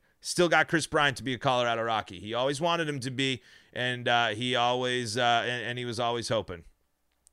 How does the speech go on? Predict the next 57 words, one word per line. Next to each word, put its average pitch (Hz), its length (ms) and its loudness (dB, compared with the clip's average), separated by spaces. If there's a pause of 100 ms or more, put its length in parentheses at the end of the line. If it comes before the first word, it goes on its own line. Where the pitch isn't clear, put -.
(600)
Um, 147 680 6
Joel 240 200 8
DeGrace 240 180 6
says, 208 200 2
"I 190 80 6
always 233 220 4
hope 220 140 2
they 214 80 0
make 220 200 -4
a - 20 -8
change, 202 320 -2
but 180 100 0
I've 180 140 6
been 180 140 -4
conditioned 175 400 -2
to - 20 -4
expect 151 320 0
them 151 160 -4
to 120 60 -6
do 127 160 -4
something 139 400 -2
stupid. 113 420 -4 (320)
We 151 100 2
need 240 180 2
to 240 60 2
let 233 280 6
ki-, 196 160 4
uh, 156 180 4
we 180 140 4
need 220 240 -2
to 208 60 4
let 214 300 2
cl-, 185 220 4
<laughs> - 60 -10
the 175 120 2
kids 202 300 2
play. 202 400 8 (220)
We 143 80 6
just 185 240 4
signed 190 240 6
Bartolo 175 500 6
Colon 160 400 6
to 117 60 -6
play 139 240 4
first 131 380 -2
base." 120 340 2 (340)
That's 233 240 -2
simply, 165 560 6
that, 175 320 4
uh, 196 40 4
is 180 260 0
kind 175 240 4
of 156 40 4
how 156 140 6
it 123 100 0
feels 113 340 0
there. 98 200 -4